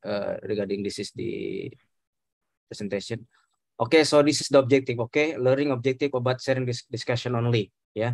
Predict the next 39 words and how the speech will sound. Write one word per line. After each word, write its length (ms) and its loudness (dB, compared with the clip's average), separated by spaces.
Sharing 280 4
discussion 420 0
only. 340 2
This 160 0
is 140 -4
not 180 2
course, 320 2
because 300 -4
course 180 -2
different. 340 -6
No 220 4
training, 420 4
okay? 260 0
And 200 2
sharing, 560 2
sharing 380 -2
and 120 0
discussion 440 -6
regarding 500 0
this 220 -2
is 180 -10
the 120 -2
pre-hospital 680 2
care 160 -2
management, 460 0
especially 580 -2
for 220 -2
the 260 -2
patient 320 0
manage-, 320 -4
uh, 360 -2
patient 240 -4
assessment. 420 -8
And 240 6
introduction, 580 4
you 100 2
know, 180 0
and, 540 0
uh, 340 0